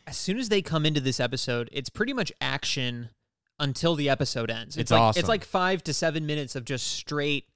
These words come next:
Speaker 1: action, and I love it. I
Speaker 2: And
Speaker 1: love it.
Speaker 2: Yeah. It starts with Havoc throwing some light. What, you know what, Andrew? Can you actually explain Havoc? I have some issues with Havoc. I just don't really know what he does. I don't get his powers
Speaker 1: He
Speaker 2: fully.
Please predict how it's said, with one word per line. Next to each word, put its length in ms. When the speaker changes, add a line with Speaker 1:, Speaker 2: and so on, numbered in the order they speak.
Speaker 1:
action, 480
and 140
I 180
love 300
it. 180
I 60
Speaker 2:
And 60
Speaker 1:
love 180
it. 180
Speaker 2:
Yeah. 340
It 80
starts 280
with 120
Havoc 420
throwing 540
some 240
light. 400
What, 260
you 140
know 80
what, 100
Andrew? 300
Can 160
you 80
actually 300
explain 280
Havoc? 320
I 120
have 120
some 160
issues 260
with 80
Havoc. 300
I 80
just 160
don't 100
really 160
know 140
what 120
he 60
does. 360
I 20
don't 220
get 160
his 160
powers 260
Speaker 1:
He 260
Speaker 2:
fully. 220